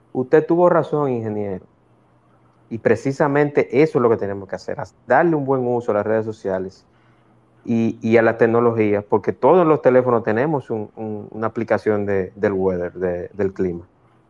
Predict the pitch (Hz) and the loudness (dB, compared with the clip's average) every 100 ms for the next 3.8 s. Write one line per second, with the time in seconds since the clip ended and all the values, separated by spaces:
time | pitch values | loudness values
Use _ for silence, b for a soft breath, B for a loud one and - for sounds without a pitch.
0 | _ _ _ _ _ - 110 107 123 151 | _ _ _ _ _ -8 -2 0 2 4
1 | 143 131 127 117 110 120 131 131 131 120 | 4 4 2 0 2 4 6 4 6 4
2 | 123 120 101 95 101 113 120 120 123 120 | 4 2 2 0 2 0 0 -2 0 0
3 | 123 123 120 113 107 123 156 107 | 0 0 2 2 0 0 0 0